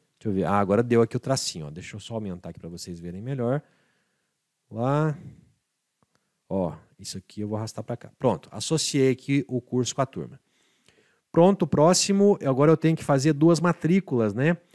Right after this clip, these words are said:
Pra ter matrícula, claro que eu tenho que ter aluno, né? Então vamos colocar aqui o aluno, ó. Vamos colocar aqui duas matrículas, então vou colocar dois alunos, rapidão aqui, ó. Vamos lá, dois pontos, aluno, certo?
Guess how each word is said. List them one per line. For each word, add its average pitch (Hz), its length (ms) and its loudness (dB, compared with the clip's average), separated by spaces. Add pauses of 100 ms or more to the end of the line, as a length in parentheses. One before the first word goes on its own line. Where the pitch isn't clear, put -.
(280)
Pra 170 140 6
ter 165 100 0
matrícula, 185 560 0
claro 165 240 2
que 175 80 -2
eu 170 40 -4
tenho 196 120 0
que - 80 -8
ter 220 60 2
aluno, 156 420 6
né? 131 160 0
Então 156 180 0
vamos 208 160 0
colocar 247 280 -4
aqui - 180 -6
o 202 60 2
aluno, 165 360 2
ó. 85 100 -4
Vamos 104 260 -16
colocar 143 340 -4
aqui 123 720 -2 (520)
duas 135 240 2
matrículas, 131 480 0
então 131 140 -4
vou 143 80 -2
colocar 151 260 -2
dois 131 240 0
alunos, 151 680 -2
rapidão 117 420 -4
aqui, 110 240 -6
ó. 95 140 0 (200)
Vamos 104 160 -10
lá, 165 280 2 (360)
dois 135 260 4
pontos, 120 380 -2
aluno, 139 560 0 (600)
certo? - 520 -2